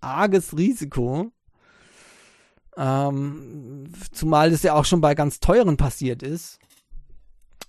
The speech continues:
Übrigens, äh, Hinweis, wenn ihr mal auf einmal so ein Pfeifen hört, dann sch-, tut schnell mal die Earbuds raus,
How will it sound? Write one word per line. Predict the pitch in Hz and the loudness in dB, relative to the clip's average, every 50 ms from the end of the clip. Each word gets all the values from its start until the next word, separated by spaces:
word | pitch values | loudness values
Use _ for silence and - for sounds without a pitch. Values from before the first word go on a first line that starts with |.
| _ - | _ -4
Übrigens, | 151 170 247 247 190 - - - - | 0 2 2 2 2 0 -2 -8 -10
äh, | - 147 143 139 131 127 | -8 -8 -8 -8 -8 -8
Hinweis, | 127 139 170 208 202 151 - - | -6 -4 0 0 0 0 0 -2
wenn | 160 175 - | -4 -4 -2
ihr | - 180 151 151 | 0 0 0 0
mal | 147 139 135 143 143 147 143 - _ _ _ _ | 0 0 0 0 -2 -2 -4 -8 _ _ _ _
auf | - - - - - | -14 -12 -12 -10 -8
einmal | 139 151 180 185 160 | -8 -6 -6 -6 -8
so | - - 156 147 | -6 -6 -6 -6
ein | 139 123 123 - | -6 -8 -12 -14
Pfeifen | - - - - 110 110 - 208 269 - - 170 139 135 | -10 0 0 0 2 2 0 0 0 0 0 -2 0 0
hört, | 123 113 113 113 135 175 220 214 _ - - - - - - - _ _ _ _ _ _ _ _ _ _ _ _ _ _ _ _ _ _ _ _ - | 0 -2 -2 -4 -2 -4 -4 -6 _ -16 -20 -20 -20 -20 -20 -20 _ _ _ _ _ _ _ _ _ _ _ _ _ _ _ _ _ _ _ _ -18
dann | - 110 - - - - - - - - - 90 85 78 - - - 110 - - - - - 165 170 160 170 - - 147 151 156 - - - - - - | -16 -14 -14 -14 -16 -18 -20 -20 -20 -20 -20 -20 -18 -20 -20 -18 -18 -18 -18 -16 -18 -18 -16 -18 -18 -18 -10 -4 -2 -2 -2 -2 -6 -10 -14 -16 -14 -12
sch-, | 170 - - 175 175 - | -10 -8 -6 -6 -6 -4
tut | - - 254 - - 180 - - - | -2 -2 -2 -2 -4 -14 -14 -14 -10
schnell | - - - 175 170 180 226 254 | -8 0 2 4 6 6 4 4
mal | 233 214 202 196 196 180 | 2 0 -2 -2 -4 -4
die | - 185 185 - - _ - | -6 -8 -12 -12 -12 _ -10
Earbuds | - 196 214 240 185 135 120 - - - - | -2 2 2 4 4 2 -2 -2 -6 -4 -2
raus, | 147 151 147 120 123 143 175 - - - - _ | 0 0 0 0 -2 -4 -6 -8 -10 -20 -20 _